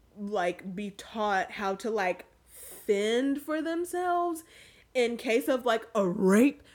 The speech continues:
but there's not, like, classes that men can go to recreationally to teach them about consent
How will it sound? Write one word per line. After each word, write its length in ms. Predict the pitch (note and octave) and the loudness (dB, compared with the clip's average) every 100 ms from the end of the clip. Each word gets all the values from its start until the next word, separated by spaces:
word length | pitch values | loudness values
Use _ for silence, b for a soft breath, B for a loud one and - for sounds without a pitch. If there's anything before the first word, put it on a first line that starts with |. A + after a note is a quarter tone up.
| B | B
but 160 | G#3 G3+ | -8 0
there's 220 | A3+ A3 | 2 2
not, 300 | A3+ A#3 - | 0 -4 -4
like, 240 | A#3 G#3 - | -2 -2 -4
classes 680 | - G#3 F#3+ C4 C4 B3+ A#3+ | -10 -4 -2 -2 -4 -6 -4
that 120 | G3+ | -4
men 200 | G#3+ A3 | -4 -6
can 160 | C4+ A3 | -6 -4
go 140 | G#3 | -4
to 200 | B3 B3 G3 | -4 -4 -4
recreationally 720 | G3 A3 G3 G3 A3+ A3 G#3+ | -4 -4 -4 -4 -4 -6 -8
to 80 | G#3+ | -10
teach 380 | G#3 A#3+ G3 - | -14 -14 -14 -8
them 420 | G3+ G3 F#3+ G3 - B B | -6 -4 -6 -10 -14 B B
about 320 | F#3 F#3+ - | -6 -4 -6
consent 560 | - A3 G#3 B3 A3 | -6 -10 -6 -4 -4